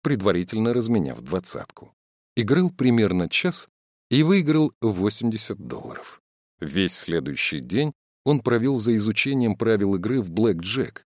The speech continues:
система счёта карт, удвоение ставок, разделение парных карт, входы и выходы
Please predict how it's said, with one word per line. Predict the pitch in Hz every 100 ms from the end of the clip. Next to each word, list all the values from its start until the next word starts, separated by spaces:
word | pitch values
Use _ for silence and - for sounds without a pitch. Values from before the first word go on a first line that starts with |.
| _ _
система | - - - 190 82
счёта | - - - -
карт, | - 92 - - _ _ -
удвоение | 90 95 90 78 60
ставок, | - - 101 87 113 - _ _
разделение | - 113 92 117 123 107 95
парных | - 80 69 90 104
карт, | - 120 117 - _ _ _ _
входы | - 104 95 92
и |
выходы | 76 67 90 - 123